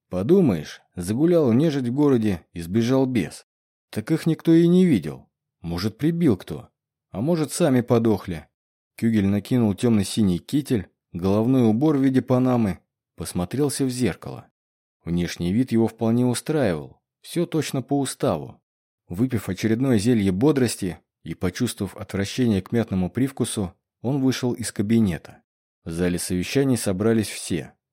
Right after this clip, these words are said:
Присутствовали не только офицеры, но и младшие помощники.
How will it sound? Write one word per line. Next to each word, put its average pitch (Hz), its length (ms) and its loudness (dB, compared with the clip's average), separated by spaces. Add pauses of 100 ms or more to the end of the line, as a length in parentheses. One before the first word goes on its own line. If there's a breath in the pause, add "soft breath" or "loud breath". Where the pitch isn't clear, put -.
(120)
Присутствовали 139 720 0
не 101 120 4
только 151 320 0
офицеры, 131 640 0 (120)
но 85 160 -4
и 92 40 2
младшие 135 420 2
помощники. 143 800 -4